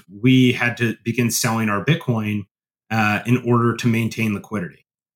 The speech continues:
Um, for miners, it's, it's one of those things where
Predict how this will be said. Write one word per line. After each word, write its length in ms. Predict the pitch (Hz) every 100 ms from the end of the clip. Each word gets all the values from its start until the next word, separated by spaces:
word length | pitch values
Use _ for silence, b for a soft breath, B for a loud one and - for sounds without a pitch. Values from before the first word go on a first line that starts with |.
| _ _
Um, 380 | 104 101 98 95
for 200 | - 143
miners, 600 | 127 120 147 139 113 95 -
it's, 520 | 110 - - - - _ -
it's 120 | -
one 140 | 139 151
of 60 |
those 180 | 127 104
things 420 | 135 123 120 110
where 460 | 110 107 104 101